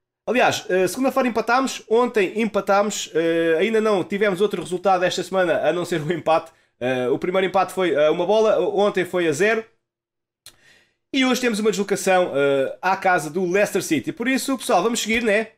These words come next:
Não há mudanças de nada porque fizemos isso ontem. E então vamos lá ver o que é que, o que é que nós, eh, conseguimos fazer aqui frente ao Leicester City. Eh, ainda não perdemos esta semana, mas também ainda não ganhámos. Foram dois empates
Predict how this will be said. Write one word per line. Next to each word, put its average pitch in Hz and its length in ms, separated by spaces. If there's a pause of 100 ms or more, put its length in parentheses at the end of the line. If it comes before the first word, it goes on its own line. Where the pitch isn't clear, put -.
Não 190 160
há 190 80
mudanças 185 440
de 143 60
nada 170 260
porque 160 140
fizemos 156 300
isso 147 220
ontem. 208 320 (680)
E 240 120
então 202 260
vamos 185 220
lá 185 100
ver 170 320 (400)
o - 80
que - 140
é - 20
que, - 140
o - 20
que - 120
é - 20
que 269 120
nós, 233 460
eh, 135 240
conseguimos 196 440
fazer 165 260
aqui 180 200
frente 175 320
ao 156 160
Leicester 175 280
City. 160 420 (320)
Eh, 123 720
ainda 220 220
não 240 100
perdemos 208 300
esta 214 160
semana, 220 240
mas 202 160
também 170 340
ainda 220 140
não 202 100
ganhámos. 185 420
Foram 160 400
dois 196 280
empates 170 480